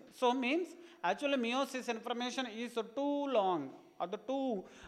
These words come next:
uh, too much of information is there, but in this video, just I'll give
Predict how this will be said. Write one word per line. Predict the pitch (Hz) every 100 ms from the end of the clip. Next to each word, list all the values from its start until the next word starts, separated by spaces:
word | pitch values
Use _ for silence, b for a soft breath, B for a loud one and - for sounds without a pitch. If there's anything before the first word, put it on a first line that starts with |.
| -
uh, |
too | 196 269
much | 262 240
of | 214 208
information | 202 196 233 226 220
is | 202 185
there, | 208 311
but | 254 214
in | 220 233 240
this | 226 214
video, | 220 202 214 302
just | 247 262 254
I'll | 233 202
give | 196 226 202